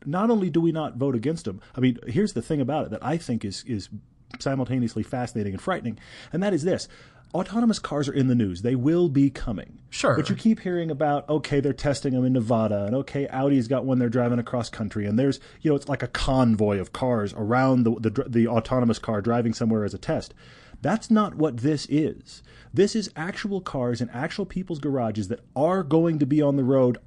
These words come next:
Speaker 1: already, that are on the road, that will now have this capability. This isn't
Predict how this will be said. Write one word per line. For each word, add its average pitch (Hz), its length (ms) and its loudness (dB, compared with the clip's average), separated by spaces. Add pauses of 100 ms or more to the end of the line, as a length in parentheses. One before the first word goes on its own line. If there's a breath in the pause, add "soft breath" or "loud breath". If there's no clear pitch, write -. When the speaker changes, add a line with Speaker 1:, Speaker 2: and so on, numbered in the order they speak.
Speaker 1:
already, 147 760 4
that 123 280 0
are 170 260 0
on 165 200 0
the 160 100 0
road, 139 420 0 (280 loud breath)
that - 120 0
will 139 100 2
now 139 160 2
have 175 360 -6
this 160 160 -4
capability. 165 640 -2 (200 loud breath)
This 139 160 0
isn't 214 320 2